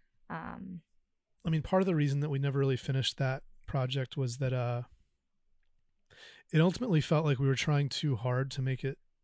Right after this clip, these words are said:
Speaker 2: unbiased.
Speaker 1: Mm.
Speaker 2: Um, and it's tough to do that when you're talking about point, two points of view that are not really morally equivalent.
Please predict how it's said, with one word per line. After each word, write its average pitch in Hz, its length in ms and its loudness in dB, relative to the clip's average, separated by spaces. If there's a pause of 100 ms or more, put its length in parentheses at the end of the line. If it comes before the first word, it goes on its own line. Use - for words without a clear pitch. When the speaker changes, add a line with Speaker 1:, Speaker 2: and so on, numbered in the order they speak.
(180)
Speaker 2:
unbiased. 131 720 -2 (260)
Speaker 1:
Mm. 170 600 -2 (220)
Speaker 2:
Um, 131 460 -4 (220)
and 123 480 -2 (1300)
it's - 120 -10
tough - 340 -2
to - 120 -8
do 127 260 -2
that 143 200 0
when 131 140 -4
you're 123 80 -4
talking 135 400 -6
about 123 340 -4 (1400)
point, - 240 -2
two 170 200 2
points 156 260 0
of 131 80 -2
view 143 240 2
that 139 120 2
are 127 40 0
not 135 220 0
really 135 420 0 (880)
morally 147 400 4
equivalent. 131 560 2